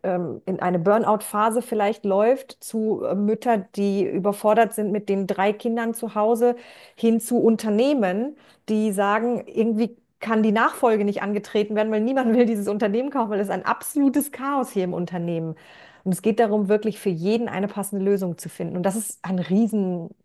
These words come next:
Mammutprojekt, möchte ich behaupten. Und, aber es funktioniert. Wir merken, es gibt immer mehr Aufmerksamkeit. Wir, ähm,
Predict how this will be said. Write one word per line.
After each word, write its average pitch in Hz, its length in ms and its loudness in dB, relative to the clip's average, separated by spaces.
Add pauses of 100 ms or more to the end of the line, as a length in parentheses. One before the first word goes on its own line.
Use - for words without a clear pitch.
(160)
Mammutprojekt, 208 1300 2
möchte 220 240 -6
ich - 100 -20
behaupten. 226 560 -2 (920)
Und, 190 640 2 (400)
aber 180 220 4
es 185 120 -4
funktioniert. 208 920 -4
Wir 180 120 -4
merken, 208 800 -4
es - 420 -8 (300)
gibt 202 260 -4
immer 208 200 0
mehr 214 220 2
Aufmerksamkeit. 214 1080 -4
Wir, 175 520 -4
ähm, 165 580 -10